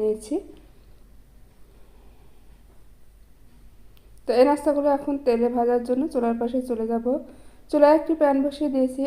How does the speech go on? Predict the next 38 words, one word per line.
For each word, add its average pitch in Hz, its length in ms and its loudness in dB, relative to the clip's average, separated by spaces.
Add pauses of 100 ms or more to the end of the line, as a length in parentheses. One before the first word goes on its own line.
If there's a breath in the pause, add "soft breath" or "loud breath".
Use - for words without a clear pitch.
(160)
আর 233 80 2 (120)
এতে 240 220 -2
দিয়ে 240 180 -2
দিয়েছি 254 300 0 (140)
পর্যাপ্ত 233 360 -4 (120)
পরিমাণ 247 300 -4 (100)
রান্নার 220 340 -4
রেগুলার 214 420 -6
তেল। 240 160 -2 (580 loud breath)
তেলটা 277 220 2 (100)
যখন 294 240 0 (100)
হালকা 277 300 -2 (120)
কুসুম 269 320 -2
গরম 254 280 4
হয়েছে, 262 220 -4 (120)
তখন 254 240 -2 (100)
আমি 233 180 -2
এর 226 120 -2
ভিতরে 233 220 -4 (100)
নাস্তাগুলো 233 360 -6 (100)
একটা - 180 -14
একটা 233 220 -12
করে 226 220 -6
দিয়ে 220 220 -4
দিব। 233 180 -6 (720 soft breath)
তো - 80 -8 (120)
সবগুলো 269 300 2 (100)
নাস্তা 269 280 -2
আমি 254 180 0
একই 240 240 -4
সাথে 254 300 -6
দিয়ে 226 200 -2
দিব, 226 140 -4 (760 loud breath)
আর 247 80 4 (120)
এগুলোকে 285 420 2 (160)
মিডিয়াম 240 300 0
টু 247 140 -2
লো 226 60 0